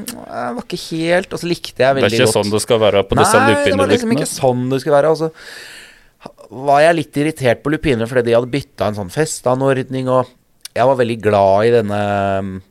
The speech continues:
Speaker 1: gamle Vilma-festet da, som du kunne veldig f-, lett liksom feste på sykkelen, på GoPro-festet, eller på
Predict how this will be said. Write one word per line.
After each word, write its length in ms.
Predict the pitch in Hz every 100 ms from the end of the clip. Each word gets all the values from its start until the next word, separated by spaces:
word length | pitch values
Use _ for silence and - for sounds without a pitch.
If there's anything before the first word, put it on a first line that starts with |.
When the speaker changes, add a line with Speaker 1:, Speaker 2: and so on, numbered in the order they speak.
| -
Speaker 1:
gamle 360 | 120 113 98 107
Vilma-festet 840 | 95 87 80 85 92 95 - - 175
da, 60 | 147
som 140 | 127
du 60 | 110
kunne 160 | 117 113
veldig 200 | 104 104
f-, 160 | -
lett 320 | - 104 - -
liksom 220 | 104 104
feste 360 | - 110 - -
på 80 | 92
sykkelen, 600 | - 107 - - 131 151
på 140 | - 101
GoPro-festet, 840 | 95 90 - 95 110 98 - -
eller 120 | 131 104
på 220 | -